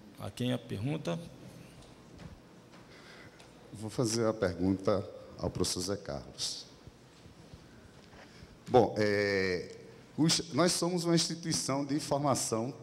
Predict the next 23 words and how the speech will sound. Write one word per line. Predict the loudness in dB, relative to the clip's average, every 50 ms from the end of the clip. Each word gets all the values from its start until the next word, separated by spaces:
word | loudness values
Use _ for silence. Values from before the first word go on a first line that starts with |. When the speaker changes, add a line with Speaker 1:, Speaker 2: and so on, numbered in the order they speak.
| -10 -8
Speaker 2:
tecnológica, | -8 -6 0 2 4 4 6 8 8 6 6 4 4 2 2
a |
gente | 4 4 2
precisa | 0 0 0 0 0
gerar | 2 4 4 4 4
ciência | 4 2 -2 -2 0 2 4 4 4 4 2 0 -4
aqui | -4 -6 -6
dentro. | -4 -4 -4 -4 -4 -6 -10 -12 -16 -16 -18 -18 -18 -18 -18 -18 -20 -20 -20 -6 2
E | 6 8
essa | 8 8 6 2
ciência, | -2 -2 -2 0 2 4 4 4 2 2 0 -2 -4 -4 -6 -8 -12 -16 -18 -14 -8 0
ela | 2 2 2
precisa | 2 2 -2 -2 -2 -2 -4
ser | -4 -2 0 0 2 2 0 -2 -6 -12 -6 0
transferida, | 4 6 8 8 8 6 2 0 0 0 0 2 2 0 2 4 4
a | 4
gente | 4 2 -2
precisa | -2 -4 -4 -2 0 0 0
transferir, | -2 0 4 6 8 8 8 6 4 0 0 0 0 2 2 4 4 4 4 2 -2 -8 -12 -12 -14 -14 -14 -16 -18 -16 -10 -2
né, | 2 4 4 4 4 4
a | 4 2
tec-, | 2 2 0 -2 0 0 -2 -4 -2
a, | 0